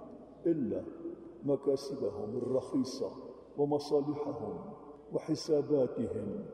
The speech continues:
وحجب الثقة عن غيرهم وإدانة الذين يتولون السلطة في المؤسسات الدستورية،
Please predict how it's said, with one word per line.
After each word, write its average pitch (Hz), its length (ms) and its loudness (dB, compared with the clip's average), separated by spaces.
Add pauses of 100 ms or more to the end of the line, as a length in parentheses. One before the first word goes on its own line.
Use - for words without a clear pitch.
(320)
وحجب 147 480 0
الثقة - 560 4
عن 139 240 2
غيرهم 120 760 2 (360)
وإدانة 151 720 6
الذين 147 540 6
يتولون 143 1000 6
السلطة 143 1000 2
في 156 60 2
المؤسسات 143 960 4
الدستورية، 135 880 2